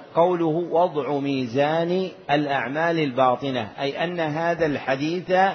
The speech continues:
ميزان للعمل الباطن، فيحكم على العبد في باطنه بنيته،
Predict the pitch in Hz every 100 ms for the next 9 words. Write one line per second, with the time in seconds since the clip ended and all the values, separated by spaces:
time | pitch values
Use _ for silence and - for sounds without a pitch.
0 | - - - - 131 151 160 127 160 175
1 | 185 190 151 147 123 170 165 160 165 147
2 | 127 143 139 131 143 147 135 120 95 -
3 | 135 170 214 - 185 165 151 131 - -
4 | - - 120 160 160 151 156 - - -
5 | - 143 131 165 147 147 135 147 139 135
6 | 143 147 185 202 185 196 208 165 156 151
7 | 127 147 139 117 92